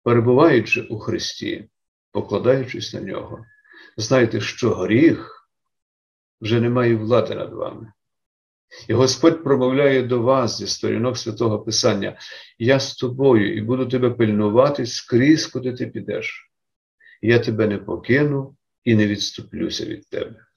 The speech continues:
Що б не сталося, знайте, що Господь завжди поруч вас. Він на вашому боці. Пам'ятайте слова апостола Павла, який каже:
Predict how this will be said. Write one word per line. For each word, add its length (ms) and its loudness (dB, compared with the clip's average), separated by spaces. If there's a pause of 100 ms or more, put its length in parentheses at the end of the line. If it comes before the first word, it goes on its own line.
(840)
Що 240 4
б 80 -6
не 100 -4
сталося, 600 -4 (340)
знайте, 440 -4
що 220 -8
Господь 600 -2 (480)
завжди 800 -2 (180)
поруч 520 -6
вас. 380 -4
Він 180 6
на 100 6
вашому 420 2
боці. 440 -4 (1200)
Пам'ятайте 520 6
слова 360 4
апостола 520 -2
Павла, 440 2
який 320 -2
каже: 400 -2